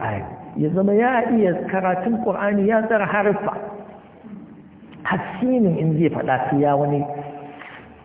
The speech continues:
in zai faɗi zayin sai ya wani,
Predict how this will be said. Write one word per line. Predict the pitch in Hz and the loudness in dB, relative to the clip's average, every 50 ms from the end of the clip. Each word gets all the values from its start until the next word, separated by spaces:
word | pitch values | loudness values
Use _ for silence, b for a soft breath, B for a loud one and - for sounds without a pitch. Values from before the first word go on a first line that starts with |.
| - - - - - - - - - - - - - - - - - - - - - - - - - - - - - - - 208 - - - - - - - - - - - 196 | -20 -16 -16 -14 -14 -12 -12 -12 -12 -12 -10 -10 -10 -10 -10 -10 -10 -10 -10 -10 -10 -12 -12 -12 -12 -12 -12 -12 -12 -12 -12 -12 -12 -12 -12 -12 -12 -12 -12 -14 -14 -2 2 4
in | 185 185 180 165 | 6 6 6 6
zai | 214 214 | 6 6
faɗi | 180 175 170 - 170 156 143 | 6 4 2 2 2 2 4
zayin | 160 175 180 180 175 156 | 4 4 6 6 4 4
sai | 143 - 180 165 | 2 2 2 4
ya | 165 | 4
wani, | 165 165 160 | 4 4 4